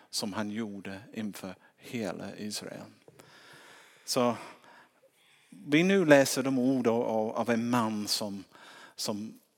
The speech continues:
kände Gud ansikte mot ansikte, väldigt nära och väldigt klok. Och han, jag tycker man kan sammanfatta hans råd till oss.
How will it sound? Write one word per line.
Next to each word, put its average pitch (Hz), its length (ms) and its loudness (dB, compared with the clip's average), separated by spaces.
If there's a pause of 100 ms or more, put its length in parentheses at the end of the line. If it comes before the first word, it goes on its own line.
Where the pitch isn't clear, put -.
(480)
kände 185 380 2
Gud 107 220 -2
ansikte 113 440 -2
mot 104 200 -8
ansikte, 104 340 -6
väldigt 123 420 2
nära 113 420 -4 (1300)
och 107 520 -4
väldigt 107 280 2
klok. 110 360 -4 (880)
Och 139 100 4
han, 175 160 4
jag 165 140 4
tycker 156 340 4
man 147 180 2
kan 139 300 4 (1160)
sammanfatta 147 580 4
hans 113 600 -2 (260)
råd 156 380 6
till 127 180 2
oss. 113 220 0